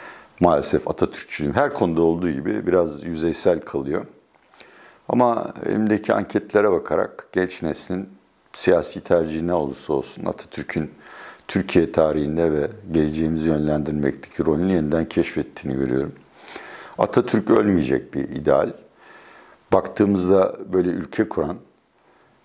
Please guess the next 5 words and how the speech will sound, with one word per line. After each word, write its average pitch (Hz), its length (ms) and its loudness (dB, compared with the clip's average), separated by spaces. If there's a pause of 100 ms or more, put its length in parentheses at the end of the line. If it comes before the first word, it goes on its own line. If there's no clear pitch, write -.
(120)
e, 85 120 2
yirminci 87 640 2
yüzyıl 73 420 0
derlerinden 71 560 0
hala 78 540 0